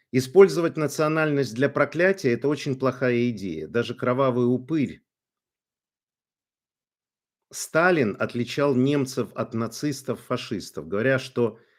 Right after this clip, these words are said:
«все русские враги и желая им всем смерти, вы оскорбляете сотни тысяч русских, которые сейчас сраза-, сраза-, сражаются в украинской армии».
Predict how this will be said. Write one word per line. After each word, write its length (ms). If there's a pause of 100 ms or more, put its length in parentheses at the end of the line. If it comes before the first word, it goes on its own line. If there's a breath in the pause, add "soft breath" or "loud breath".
(160 loud breath)
«все 280
русские 500
враги 460
и 100
желая 420
им 160
всем 300
смерти, 500
вы 160
оскорбляете 760
сотни 420
тысяч 420
русских, 560 (420)
которые 380
сейчас 540
сраза-, 400
сраза-, 560
сражаются 880
в 60
украинской 480
армии». 360